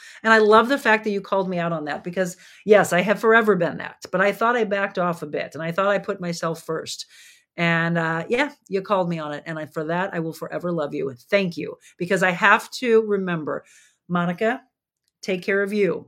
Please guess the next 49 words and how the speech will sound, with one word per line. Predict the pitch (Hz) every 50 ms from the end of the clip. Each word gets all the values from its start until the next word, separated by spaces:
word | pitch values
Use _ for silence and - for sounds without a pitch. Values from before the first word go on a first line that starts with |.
| _
Get | - 165 165 -
your | 202 -
proper | 220 202 196 196 202 196
nutrition. | 196 185 - 214 202 190 - 165 147 - 147
Remember | 160 180 185 185 170 165 165 175 190
to | 190 208 208 208
eat. | 220 214 202 175 175 - 170 170 147
Drink | 151 165 170 180 196 208 208 208 -
your | - 196 196 202 208 202 196
water. | 202 208 202 202 190 160 139
I | 170 214
went | 220 262 254 247
and | 233 220
got | 226 226 220
my | 208 202 190
blood | 175 190 202 214 202
drawn | 220 233 240 240
yesterday. | 240 254 262 - 277 254 262
And | 247 214
what's | 220 214 214
the | 247
first | 226 226 226 226 233
thing | 247 220
out | 214 208
of | 196
the | 190
nurse's | 180 190 196 185 214 208 190
mouth? | 196 185 196 247 240
She | - - 220 196
said, | - - 180 170 170 - - - - _ _ _
"Did | - 190 180
you | 180
drink | 196 208 214 208
water?" | 208 190 202 240 254
And | 240 202
I | 185 190
said, | - - 170 170 - _ _ _ _ _ _ _ _ _ _ _ _ _ _ _ _ _ -
"Yeah, | - 208 214
I | 190
think | 170 220 254 -
so." | - 156 185 196 _ -
I | 196
think | 208 269 -
I | 247
was | 214 208 190 -
so | - 247 247 262 247 -
wrapped | 226 226 220 220 220 220
up | 220 220 214 214
in | 196 185 180 175